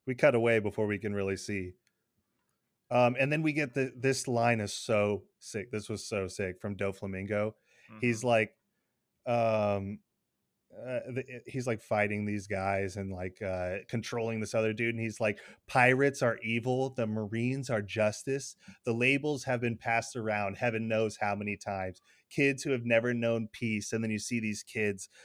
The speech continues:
Speaker 1: like, in this fucking war zone, like, just eating and, like, nonchalantly smiling over dead fucking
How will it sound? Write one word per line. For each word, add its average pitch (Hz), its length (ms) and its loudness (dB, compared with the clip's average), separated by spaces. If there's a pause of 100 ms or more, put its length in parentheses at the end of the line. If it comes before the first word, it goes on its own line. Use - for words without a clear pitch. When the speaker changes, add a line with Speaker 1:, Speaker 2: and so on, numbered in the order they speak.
(120)
Speaker 1:
like, 117 140 0
in 110 120 0
this 107 140 -2
fucking 104 460 -2
war 104 280 -2
zone, 98 400 -4
like, 92 200 -6 (260)
just 113 240 -4
eating 107 540 -2
and, 104 120 -6
like, 101 280 -2
nonchalantly 101 960 -2
smiling 101 580 0
over 98 280 -2 (300)
dead 101 280 2 (280)
fucking 98 520 -6